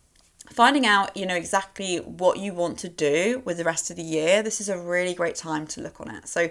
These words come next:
you know, what do you want to achieve in the next six months and how are you gonna get there? Now, I would recommend using Trello.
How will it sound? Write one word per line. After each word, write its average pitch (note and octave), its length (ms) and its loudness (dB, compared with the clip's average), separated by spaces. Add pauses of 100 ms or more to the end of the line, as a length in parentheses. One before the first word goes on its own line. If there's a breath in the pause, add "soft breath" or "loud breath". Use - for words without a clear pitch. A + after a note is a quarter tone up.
(220 loud breath)
you G3 80 -2
know, E3+ 80 2
what F#3+ 240 -4
do C#4 80 -2
you C#4 80 0
want C4 100 2
to C4 80 2
achieve G#3+ 360 -4
in D3+ 100 -2
the D3 60 -2
next - 260 -4
six - 260 -8
months - 480 -8
and F3 260 2
how F3+ 260 0
are G#3+ 60 2
you A3+ 120 -2
gonna F#3+ 180 -6
get E3 300 -4
there? F#3 320 -4 (640)
Now, F#3+ 160 -8
I G#3 200 -2
would A#3+ 120 -4
recommend F#3 600 -8
using E3 340 -10
Trello. D#3+ 580 -8